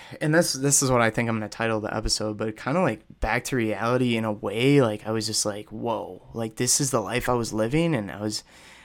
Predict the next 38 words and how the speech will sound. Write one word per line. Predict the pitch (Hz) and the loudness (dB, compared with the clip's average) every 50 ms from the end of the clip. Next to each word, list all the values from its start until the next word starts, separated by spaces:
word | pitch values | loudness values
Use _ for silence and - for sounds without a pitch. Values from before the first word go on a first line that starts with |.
| - - - | -20 -10 -2
I | - | 4
don't | 143 143 | 6 6
know | 131 | 6
if | 120 - 123 | 6 4 2
I | 120 | 2
was | 113 - | 2 0
comparing | - 120 104 - - - - 110 117 135 139 | -2 2 6 6 6 8 6 2 4 4 4
it | 131 - | 4 2
to | - 120 | 2 2
the | 113 113 | 2 2
one | 113 117 120 123 123 | 2 2 2 2 2
I | 120 117 117 113 | 2 2 2 0
was | 104 107 113 120 123 113 - - | 0 0 2 2 2 0 0 -2
ha-, | - - - - | -4 -10 -10 -6
like, | 117 113 110 - | -6 -6 -4 -2
having | - 113 123 123 131 123 | 0 2 4 4 4 4
on | 117 110 | 2 2
vacation, | 110 107 107 - - 113 117 113 - - 165 165 160 151 | 0 -4 -6 -6 -6 -4 -2 -2 -2 0 0 0 0 0
just | 123 113 - | 0 -2 -2
'cause | - 120 120 | -2 0 2
I | 117 | 2
was | 117 117 110 | 2 2 2
on | 117 113 110 | 0 -2 -2
vacation | 110 110 - - 117 117 110 - - 120 113 | -4 -6 -6 -4 -4 -4 -4 -4 -4 -4 -4
for | - - 113 113 110 107 107 - - - - - - - - - _ _ _ | -4 -4 -2 -2 -2 -4 -6 -10 -18 -20 -20 -20 -20 -20 -20 -20 _ _ _
such | - - - 156 151 151 170 | -4 2 4 4 4 4 4
an | 151 | 2
extended | 123 - - - - - 117 123 131 131 | 2 2 2 0 0 0 0 0 2 2
amount | 127 113 113 113 107 | 0 0 -2 -4 -6
of | 98 | -8
time | - - - 104 120 131 127 117 | -12 -10 -6 -4 -2 -2 -2 -2
that | 107 92 92 | -4 -6 -8
I | 107 | -10
came | - - - 127 113 | -10 -6 -4 -4 -2
back | 98 - - 110 127 123 113 | -4 -6 -6 -4 -4 -4 -4
and | - 98 104 | -6 -10 -12
I'm | 101 98 | -12 -12
like, | 95 87 85 - - | -14 -14 -16 -18 -20